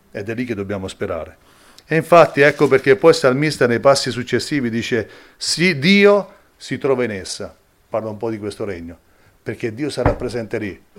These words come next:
E se Dio è per noi, l'ha detto, Dio è per noi un rifugio, allora siamo protetti, allora non abbiamo più nessun pericolo. E infatti conclude nel versetto sette questo primo, questo secondo aspetto: "Il Signore degli eserciti è con noi, il Dio di Giacobbe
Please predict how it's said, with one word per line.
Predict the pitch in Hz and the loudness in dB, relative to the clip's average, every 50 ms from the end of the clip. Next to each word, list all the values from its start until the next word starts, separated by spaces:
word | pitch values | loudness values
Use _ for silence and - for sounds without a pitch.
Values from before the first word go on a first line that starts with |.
| - - | -18 -4
E | - 170 | -4 -4
se | 165 - 220 196 | -2 0 -2 2
Dio | 190 247 | 4 4
è | 233 240 | 6 8
per | 262 254 | 8 6
noi, | 240 247 269 277 285 302 285 226 - - _ | 8 10 10 12 12 10 8 2 -4 -10 _
l'ha | - 107 104 | -6 -6 -6
detto, | 110 139 165 117 - - - 80 - _ _ _ _ _ _ _ _ _ _ | -4 -2 -4 -4 -4 -4 -10 -10 -10 _ _ _ _ _ _ _ _ _ _
Dio | - 123 151 | -4 -2 -2
è | 147 | -2
per | 139 - 131 120 | 0 -2 -4 -2
noi | 135 165 202 226 180 | 0 -2 -2 -2 -4
un | 127 98 | -8 -10
rifugio, | 95 98 92 104 117 110 98 98 101 95 - _ | -12 -12 -10 -8 -8 -8 -6 -8 -10 -12 -12 _
allora | - 101 101 117 139 135 | -10 -8 -6 -4 -4 -4
siamo | 104 107 98 95 | -4 -6 -8 -8
protetti, | - 101 101 104 104 95 82 _ _ 107 _ _ _ _ | -8 -8 -8 -8 -8 -10 -10 _ _ -20 _ _ _ _
allora | - 104 104 117 120 127 | -12 -8 -4 -2 -2 0
non | 123 113 101 | -2 -2 -4
abbiamo | 98 95 98 104 101 98 98 92 | -4 -4 -2 -2 -2 -2 -4 -6
più | - - 147 160 175 175 175 - _ _ _ _ _ _ - | -4 0 2 4 4 2 0 -6 _ _ _ _ _ _ -8
nessun | 107 113 110 - - - 135 135 139 139 135 135 139 - - _ _ _ _ _ | -4 -4 -2 -2 0 0 2 2 2 0 0 -4 -6 -8 -10 _ _ _ _ _
pericolo. | - 110 101 110 104 - - 92 82 80 - _ _ _ _ _ | -6 -4 -4 -4 -6 -6 -8 -10 -10 -12 -14 _ _ _ _ _
E | - 113 | -8 -8
infatti | 113 - 135 135 123 - 127 123 | -4 0 0 0 0 0 -4 -2
conclude | 123 120 117 113 143 143 127 | -2 -2 -2 0 -2 0 0
nel | 127 127 | 0 0
versetto | 120 123 120 - 131 - - 127 | 0 0 0 0 -2 0 0 -2
sette | - - 180 165 - 139 | 0 2 0 0 0 -2
questo | 117 117 113 - 131 117 | -2 -2 -2 -2 -4 -4
primo, | 101 - 143 139 135 127 - - - - _ | -4 -4 -4 0 0 0 -2 -2 -8 -20 _
questo | - 135 135 - 135 | 0 0 2 2 0
secondo | 120 139 135 147 151 | 0 0 2 4 4
aspetto: | 160 160 165 - 202 196 196 202 175 - - - - _ _ - | 4 4 6 4 2 4 4 0 -2 -2 -4 -20 -20 _ _ -4
"Il | 139 139 | -4 -2
Signore | - - - 151 165 208 220 208 196 | -2 -2 -2 4 6 6 8 10 10
degli | 180 175 165 | 8 8 6
eserciti | 165 160 - 220 233 214 214 - 214 196 175 208 208 - _ _ _ _ _ | 6 6 6 4 4 4 2 -2 -4 -4 -4 -4 -6 -6 _ _ _ _ _
è | - 123 - | -10 -10 -6
con | - 127 123 120 | -4 -4 -2 -2
noi, | 123 117 107 95 92 95 | 0 0 0 0 -2 -4
il | 101 117 127 | -6 -8 -6
Dio | 127 160 180 175 | 4 4 4 6
di | 165 160 | 6 2
Giacobbe | 123 151 147 139 160 190 208 214 185 180 226 220 202 214 | 6 6 6 8 10 8 8 8 6 4 2 2 2 -2